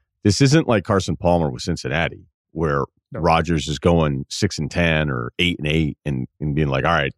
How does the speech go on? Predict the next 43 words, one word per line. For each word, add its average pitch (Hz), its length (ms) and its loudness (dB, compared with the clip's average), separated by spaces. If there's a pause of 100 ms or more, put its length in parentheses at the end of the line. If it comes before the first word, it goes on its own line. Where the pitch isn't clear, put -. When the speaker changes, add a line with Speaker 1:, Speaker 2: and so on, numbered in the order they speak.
Speaker 1:
time 82 280 2
is 64 120 -6
up. 76 220 0
Like, 67 180 -4
I 80 120 2
gotta 71 180 -2
get 71 140 -2
out 85 180 2
of 80 80 -2
here." - 180 -10 (100)
But 95 120 4
I 92 80 4
also 113 380 2
think 90 280 -2
something 76 300 -4
you 82 120 0
said 73 240 -2
is 67 140 -6
really 71 200 -6
important, 110 500 0 (140)
is 73 120 -8
that 80 260 0
this 95 240 0
is 104 140 0
an 101 80 2
organization, 76 720 0
even 87 200 -2
if 80 120 -2
there's 73 200 0
different 69 300 -4
names 87 320 2
involved, 58 560 -4 (540)
but 90 160 2
I 80 40 4
believe 85 320 4
there's 71 200 -2
carryover 69 640 0
here. 67 240 0
And 76 140 -4
at 78 60 -4
least 101 200 4
from 78 200 0
a, 67 180 0